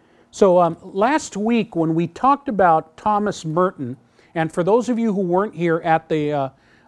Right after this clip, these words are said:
about page five and six of your handout, the quote is in there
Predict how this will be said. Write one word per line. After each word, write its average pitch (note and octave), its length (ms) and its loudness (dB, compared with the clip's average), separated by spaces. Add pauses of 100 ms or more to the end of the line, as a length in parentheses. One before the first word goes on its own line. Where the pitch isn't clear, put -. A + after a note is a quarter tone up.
about F3+ 480 0
page F#3+ 360 0
five F#3 360 0
and D3 140 -4
six - 420 -6
of D#3 140 -2
your C#3+ 160 -6
handout, D3 640 -4
the B2+ 60 -8
quote F3 380 -2
is C#3+ 160 -6
in D#3+ 200 -2
there B2 240 -8